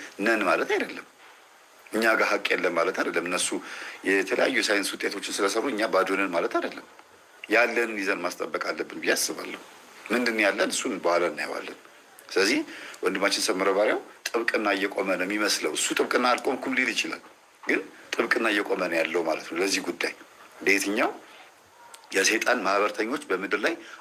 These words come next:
አሉ ሲባል ይኸው አሁን ተስፋፍተው እሱ ራሱ ውጭ ሀገር ሄዶ ብዙ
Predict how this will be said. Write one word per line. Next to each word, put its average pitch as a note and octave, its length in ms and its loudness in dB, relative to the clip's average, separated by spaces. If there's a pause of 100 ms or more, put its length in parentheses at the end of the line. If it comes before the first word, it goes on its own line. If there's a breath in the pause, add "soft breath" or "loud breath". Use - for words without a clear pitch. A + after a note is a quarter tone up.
(100)
አሉ G#2+ 280 2 (200)
ሲባል - 360 -4
ይኸው D#3+ 180 2
አሁን F3+ 140 0
ተስፋፍተው D#3 500 2
እሱ C#3 180 -2
ራሱ C#3+ 160 4
ውጭ C#3+ 160 -2
ሀገር C3 180 4
ሄዶ D3 180 0 (360 loud breath)
ብዙ A#2+ 140 -2